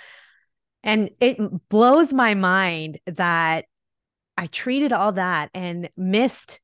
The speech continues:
the pelvis and pelvic floor stuff that we, you know, now l-, learn later on. And I do hope that that,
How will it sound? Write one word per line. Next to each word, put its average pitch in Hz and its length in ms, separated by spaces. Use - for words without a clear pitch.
the 180 120
pelvis 170 840
and 185 140
pelvic 170 340
floor 214 560
stuff - 440
that 170 180
we, 175 360
you 180 100
know, 143 80
now 175 380
l-, 175 220
learn 180 320
later 175 240
on. 208 440
And 196 240
I 196 120
do 247 240
hope 233 240
that 175 120
that, 170 200